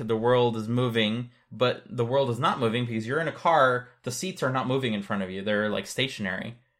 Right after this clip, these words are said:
But the world is moving because your ears are telling you that you're, like, making a turn.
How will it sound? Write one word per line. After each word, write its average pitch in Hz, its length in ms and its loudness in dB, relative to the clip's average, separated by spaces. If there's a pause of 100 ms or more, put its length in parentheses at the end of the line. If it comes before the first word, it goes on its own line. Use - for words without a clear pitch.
(220)
But 147 300 4
the 135 80 4
world 135 300 2
is 113 120 -2
moving 120 400 0
because 107 280 -6
your 107 120 -4
ears 107 760 -2 (400)
are 120 140 6
telling 151 360 2
you 117 160 2
that 107 140 4
you're, 117 220 2
like, 101 200 2
making 110 320 -4
a 98 60 -2
turn. 117 480 -4